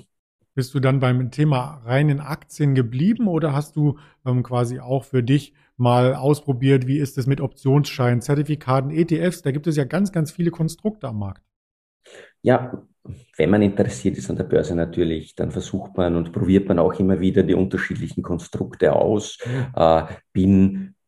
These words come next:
Speaker 2: ja, habe auch Optionen, Zertifikate gehandelt, äh,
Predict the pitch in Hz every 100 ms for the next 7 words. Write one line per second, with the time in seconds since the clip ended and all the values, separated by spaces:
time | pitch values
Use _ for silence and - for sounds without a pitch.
0 | - - 62 - - - 80 80 82 -
1 | - - 90 82 90 87 - 76 - -
2 | - - 55 - 82 78 65 - - _
3 | _ _ - - - - 80 92 92 85
4 | - 85 78